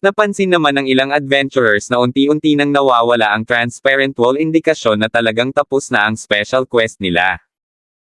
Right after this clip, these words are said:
Nang mapansin ni William na bumaba na ang transparent wall, ay agad na pumasok sa isip niya si Kang Taesan. Tingin niya ay kailangan nito ng tulong.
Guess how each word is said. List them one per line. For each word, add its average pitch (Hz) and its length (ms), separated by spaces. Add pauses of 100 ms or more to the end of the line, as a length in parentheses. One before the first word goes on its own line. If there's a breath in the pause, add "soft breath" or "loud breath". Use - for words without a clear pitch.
(160)
Nang 196 160
mapansin 190 480
ni 151 80
William 127 400
na 117 80
bumaba 127 480
na 127 160
ang 127 80
transparent 131 720
wall, 107 180
ay 113 160
agad 117 240
na 139 80
pumasok 131 560
sa - 80
isip 120 400
niya 104 160
si - 160
Kang 139 160
Taesan. 95 800 (720)
Tingin 196 320
niya 160 160
ay 151 80
kailangan 127 500
nito 131 300
ng 139 160
tulong. 101 640